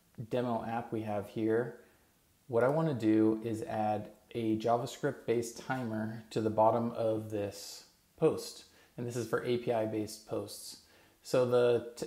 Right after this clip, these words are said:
the content that you put in a template hook would normally be static content, such as,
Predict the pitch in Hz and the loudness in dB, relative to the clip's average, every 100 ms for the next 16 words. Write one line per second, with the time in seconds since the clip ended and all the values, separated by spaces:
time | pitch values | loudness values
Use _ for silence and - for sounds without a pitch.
0 | - 131 - 160 170 170 123 - 131 127 | -6 -4 2 2 0 -4 -4 -2 -2 -2
1 | - 131 147 127 143 147 123 120 117 117 | -2 2 2 4 2 0 -2 0 2 2
2 | 120 117 110 107 - 104 110 - - 110 | 2 0 0 -2 2 2 2 0 -2 0
3 | 110 117 120 - - - _ - - 117 | 0 -2 -4 -10 -20 -20 _ -4 2 4
4 | 120 110 107 107 - - | 6 8 8 6 -2 -8